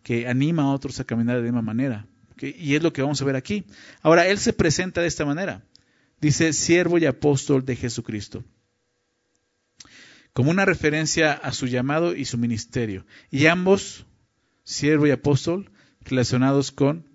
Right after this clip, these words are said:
su Señor, Jesucristo. ¿Qué quiere decir esto? La palabra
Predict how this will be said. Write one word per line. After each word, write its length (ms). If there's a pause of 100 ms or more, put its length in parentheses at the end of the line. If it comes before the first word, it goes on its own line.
(360)
su 160
Señor, 440 (480)
Jesucristo. 680 (560)
¿Qué 140
quiere 160
decir 240
esto? 240
La 100
palabra 480